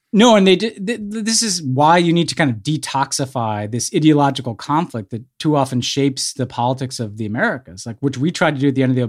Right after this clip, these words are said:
Obama administration with the opening to Cuba and, you know, dealing with not just the center-right governments, but dealing with Evo Morales' government, dealing with, you know, governments of all stripes across the region. Because the more that we polarize the region into these camps,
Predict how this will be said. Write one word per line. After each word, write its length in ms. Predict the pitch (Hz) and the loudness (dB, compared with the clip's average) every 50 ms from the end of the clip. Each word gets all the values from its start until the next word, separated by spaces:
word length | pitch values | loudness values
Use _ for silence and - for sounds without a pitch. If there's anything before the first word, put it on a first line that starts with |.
| 110 135 | 2 2
Obama 140 | 156 175 | 2 2
administration 480 | 165 143 131 123 - 127 113 - 123 117 | 2 0 0 0 -2 -6 -8 -6 -6 -6
with 100 | 117 104 | -6 -6
the 60 | 117 | -8
opening 300 | 117 113 107 107 110 107 | -10 -10 -8 -8 -10 -10
to 60 | 110 | -10
Cuba 520 | - - - 220 214 180 175 160 156 147 160 _ - _ - _ _ _ - | -10 -6 -6 -4 2 4 4 4 4 2 0 _ -20 _ -20 _ _ _ 2
and, 200 | 240 277 247 - - _ - | 2 2 2 0 -6 _ 2
you 140 | 254 370 | 4 4
know, 80 | 339 151 | 4 2
dealing 600 | 123 156 208 277 294 233 190 165 160 151 131 - _ _ _ _ _ - | 2 2 2 4 4 4 4 4 2 2 0 -4 _ _ _ _ _ 2
with 200 | 147 160 156 - | 2 2 2 4
not 220 | 170 165 180 180 | 4 4 4 4
just 220 | - 180 - - | 2 0 0 0
the 120 | - 156 147 | 0 0 0
center-right 540 | - - 170 151 151 135 123 151 185 190 - | 2 2 2 2 2 2 2 2 2 2 0
governments, 360 | 135 120 127 220 285 262 - | -2 0 2 2 2 2 0
but 120 | 143 131 | -2 -2
dealing 240 | 127 143 165 180 180 | 2 4 4 4 4
with 140 | 180 156 120 | 2 0 0
Evo 200 | 120 131 131 135 | 0 0 0 2
Morales' 440 | 131 131 127 123 127 123 - 120 110 | 2 2 2 2 0 -2 -4 -8 -8
government, 340 | 110 117 107 107 110 104 | -6 -8 -8 -8 -10 -6
dealing 280 | 101 139 151 156 165 160 | -2 0 0 2 2 2
with, 220 | 151 143 135 - _ _ _ _ _ _ | 0 0 -2 -6 _ _ _ _ _ _
you 140 | - 147 131 | -4 -2 0
know, 100 | 123 120 | 0 -2
governments 480 | 123 127 139 143 135 127 147 139 131 135 | -2 -2 -2 0 0 0 0 0 0 -2
of 120 | 127 113 | -2 -2
all 160 | 123 143 156 151 | 0 0 0 -2
stripes 360 | - - 151 131 127 127 - | -2 -2 -2 -2 -2 -4 -8
across 300 | - - 127 123 - - | -8 -6 -6 -6 -8 -10
the 60 | 143 | -8
region. 440 | 160 240 269 - - 123 107 101 101 _ _ _ _ - _ - | -4 -4 -4 -2 -2 -6 -6 -8 -14 _ _ _ _ -20 _ -4
Because 300 | - 190 - 220 190 131 | -4 2 4 4 2 4
the 100 | 180 170 | 4 2
more 480 | 156 160 165 170 190 220 247 240 226 208 | 4 4 4 4 4 6 6 6 6 4
that 180 | 180 165 165 | 2 0 0
we 140 | 147 156 147 | 2 2 0
polarize 600 | 139 135 - - 190 196 190 170 165 156 147 127 127 | 0 0 0 2 4 4 4 4 4 4 2 0 -2
the 80 | 117 | -4
region 380 | 113 143 175 170 131 143 131 123 | -2 -2 -2 0 0 0 0 0
into 200 | 120 117 - 120 | 0 -2 -4 -4
these 220 | 117 113 107 98 | -6 -6 -8 -10
camps, 640 | - - - 170 180 143 98 - - - - - - | -12 -6 -2 0 0 0 -2 -4 -8 -10 -10 -10 -12